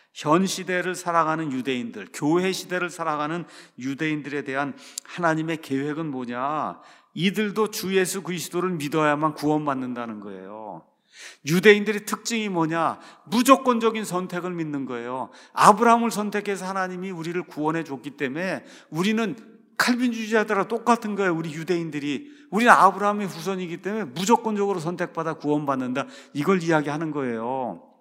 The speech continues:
근데 사도 바울이 뭐라 그래요? 여기 로마서 십 장도 가서 읽어보시면 뭐라 그래요? 믿어야 구원받지.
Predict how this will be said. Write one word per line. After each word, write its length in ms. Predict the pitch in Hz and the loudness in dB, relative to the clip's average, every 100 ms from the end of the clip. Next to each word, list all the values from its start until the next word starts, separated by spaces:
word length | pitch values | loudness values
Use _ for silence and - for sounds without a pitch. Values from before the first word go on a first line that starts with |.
| _ | _
근데 120 | 156 | -6
사도 260 | 147 190 202 | 0 4 6
바울이 300 | 196 190 196 | 6 6 2
뭐라 340 | 165 170 180 | 0 2 2
그래요? 380 | 175 160 135 104 - - - | 0 -2 -4 -4 -12 -8 -2
여기 180 | 165 | 0
로마서 520 | 151 175 180 165 165 - - | 0 2 2 2 -4 -8 -8
십 220 | - 190 | -6 0
장도 260 | 208 190 165 | 2 2 0
가서 220 | 156 160 | -2 -2
읽어보시면 760 | 151 139 131 117 - 123 110 95 | -4 -2 -4 -4 -6 -6 -6 -4
뭐라 280 | 135 156 151 | 0 2 0
그래요? 300 | 143 131 - - - | -4 -6 -8 -14 -12
믿어야 480 | 147 185 214 208 202 | -4 2 4 4 4
구원받지. 1200 | 170 180 170 156 - 151 156 208 180 104 - | 2 2 2 0 0 -4 -4 -2 -4 -6 -10